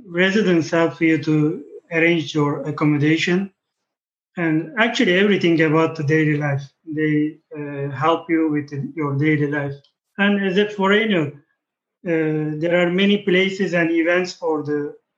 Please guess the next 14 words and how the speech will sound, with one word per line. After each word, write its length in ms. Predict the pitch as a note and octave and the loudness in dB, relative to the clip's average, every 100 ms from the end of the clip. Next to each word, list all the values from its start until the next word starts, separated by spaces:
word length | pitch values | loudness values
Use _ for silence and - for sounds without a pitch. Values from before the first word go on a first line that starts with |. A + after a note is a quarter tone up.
| F3+ | -4
expats 560 | E3 - F3 D#3+ - | -4 -2 -2 -2 0
in 160 | D#3 D3+ | 0 2
Beijing. 500 | D#3+ D#3+ D3 C3+ C#3 _ _ _ _ _ _ _ - | 2 2 2 0 -4 _ _ _ _ _ _ _ -4
So 560 | F3+ E3+ E3+ E3+ - _ _ _ _ _ - _ C4+ | 0 2 0 -2 -8 _ _ _ _ _ -20 _ -10
also 600 | A3+ G3 F#3+ F#3+ F#3 F#3 | -2 0 0 0 2 2
there 200 | F3+ E3+ | 2 2
are 120 | E3 D#3+ | 4 4
many 460 | E3 F3+ F3+ F3+ | 4 4 4 2
expats 640 | G3 E3 - F3+ F3 - - | 2 -2 -2 0 0 -2 -2
groups 480 | F3+ F3 C#3 - | 0 2 0 -4
that 220 | - D#3+ D3+ | -2 -2 0
you 120 | D#3+ | 0
can 200 | E3 D#3 | 0 0
socialize. 720 | D3+ E3+ - D#3 C#3+ C#3 | 0 -4 -2 -2 0 -2